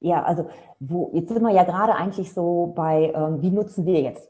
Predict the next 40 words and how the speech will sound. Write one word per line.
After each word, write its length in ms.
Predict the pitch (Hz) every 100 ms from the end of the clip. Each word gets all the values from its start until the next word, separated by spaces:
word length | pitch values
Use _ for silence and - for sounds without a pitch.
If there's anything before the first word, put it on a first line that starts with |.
| _
das 220 | - 135 -
Ganze? 380 | 120 120 127
Ich 80 | 123
sag 120 | 160
mal, 140 | 165 165
wir 100 | 175
sind, 380 | 185 175 165 -
äh, 360 | 151 151 147
ich 120 | - -
würde 200 | 165 165
uns 200 | 156 -
jetzt 200 | 143 160
mal 100 | 151
als 180 | 151 -
bewusste 380 | 131 - -
Menschen, 540 | 143 160 202 233 226 226
ähm, 640 | 180 185 185 180 180 123
so 140 | 151 185
bezeichnen. 720 | 175 - 160 196 - 226 214
Es 140 | 147 -
gibt 180 | 196
aber 220 | - 165 170
da 80 |
draußen 520 | - - 160 208 190 170
ja 300 | 160 160 165
ein, 240 | 143 147 139
ein 140 | 151
riesengroßes 680 | 185 220 160 147 151 135 _
Feld, 340 | 151 170 254 - _ _ _ _ _ -
ähm, 260 | 175 170 156
was 160 | 160
das 160 | 165 -
irgendwie 680 | 170 190 190 - 180 185
ganz 340 | 180 160 165 160
anders 340 | 151 208 233
sind, 240 | - 240 240
die 200 | 175 170
voller 380 | - 190 196 170
Angst 360 | 220 233 -
sind. 360 | 131 147 220